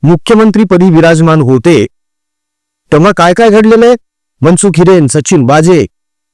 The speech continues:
शंभर कोटींची वसुली, दीड वर्ष अनिल देशमुख आत बसलेले होते, सचिन वाजे अजूनही आत आहे. बड्या धेंडांना होतं ना, पण त्याच्यासाठी राजकीय इच्छाशक्ती असावी लागते. तुमच्या युटीने बिहारहून आलेल्या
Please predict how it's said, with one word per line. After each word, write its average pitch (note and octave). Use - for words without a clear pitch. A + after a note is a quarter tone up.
शंभर F3
कोटींची F#3
वसुली, D3
दीड G#3+
वर्ष A3
अनिल G#3
देशमुख F#3+
आत F#3
बसलेले F3+
होते, E3+
सचिन E3
वाजे E3+
अजूनही F3
आत E3
आहे. C3+
बड्या D3
धेंडांना F3+
होतं F#3+
ना, F#3+
पण C#3+
त्याच्यासाठी D3+
राजकीय D3+
इच्छाशक्ती C#3+
असावी C3+
लागते. A2+
तुमच्या D#3+
युटीने E3+
बिहारहून F#3+
आलेल्या F#3+